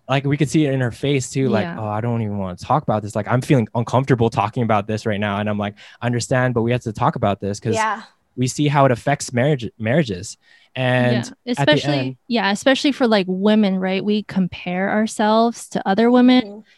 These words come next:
Speaker 2: and holding that in, like, just really hurts. So, like, when we were with this couple, like, just even though it was, like, via Zoom, like, she was quiet and you could just feel h-, that
Speaker 1: Mm-hmm.
Speaker 2: her heart was just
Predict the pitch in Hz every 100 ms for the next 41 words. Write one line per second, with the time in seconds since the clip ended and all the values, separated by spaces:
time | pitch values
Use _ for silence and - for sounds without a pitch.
0 | _ - 226 208 - - 208 214 240 226
1 | 190 196 233 247 185 226 208 185 196 202
2 | 208 190 - 196 190 - - 185 214 202
3 | 202 214 214 214 - _ _ - 226 247
4 | 247 240 226 208 233 277 - - 202 196
5 | 190 190 185 - _ _ - 226 - _
6 | - 226 214 208 190 202 196 180 175 -
7 | _ _ - 196 220 202 180 196 240 208
8 | 196 214 _ _ _ - _ _ _ _
9 | - 202 185 - 262 254 254 240 196 185
10 | - - 220 214 214 220 - 202 190 190
11 | 208 190 190 - - 208 208 214 - 202
12 | 190 214 185 - 202 214 202 196 190 -